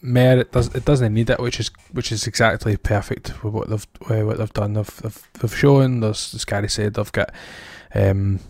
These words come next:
a wee bit of, um, you know, charitable, uh, donations, and on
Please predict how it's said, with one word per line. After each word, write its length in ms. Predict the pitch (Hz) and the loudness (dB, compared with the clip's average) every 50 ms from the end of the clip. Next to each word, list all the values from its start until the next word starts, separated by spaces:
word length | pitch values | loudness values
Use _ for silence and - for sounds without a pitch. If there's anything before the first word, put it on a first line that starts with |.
| - - - | -18 -10 -4
a 80 | 113 | 0
wee 120 | 101 104 101 | 2 2 2
bit 220 | - - 101 - - - - | 4 4 2 2 0 -6 -8
of, 180 | 101 - - - | -8 -8 -4 -4
um, 520 | 101 98 98 98 98 98 98 98 98 98 - _ _ _ | -2 0 0 0 -2 -2 -2 -6 -6 -8 -12 _ _ _
you 80 | - - | -12 -6
know, 160 | 110 104 104 104 | -4 -4 -4 -4
charitable, 680 | - - 113 107 104 104 - 104 101 104 104 104 101 101 | -2 0 2 2 2 2 0 0 0 2 2 4 4 4
uh, 140 | 101 101 | 2 2
donations, 760 | 104 - 110 107 107 110 113 - - 117 110 110 113 110 - - | 2 0 0 0 2 0 0 0 0 0 0 0 0 -2 0 -2
and 300 | 110 104 104 104 113 - | -2 0 0 -2 -2 -2
on 420 | 113 104 101 101 101 101 104 135 | -2 -2 -2 -2 -4 -4 -6 -8